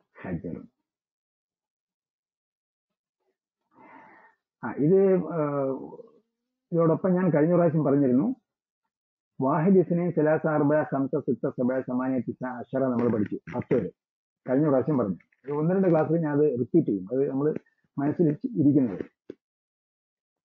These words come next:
അതേപോലെ ഫസ്റ്റ്, second എന്നത് കൂടി നമ്മൾ പഠിക്കും.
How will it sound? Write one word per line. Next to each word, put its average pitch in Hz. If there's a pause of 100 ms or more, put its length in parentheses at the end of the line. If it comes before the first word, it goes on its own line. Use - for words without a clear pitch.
(160)
അതേപോലെ 190 (640)
ഫസ്റ്റ്, 160
second 185
എന്നത് 160
കൂടി 147
നമ്മൾ 131
പഠിക്കും. 101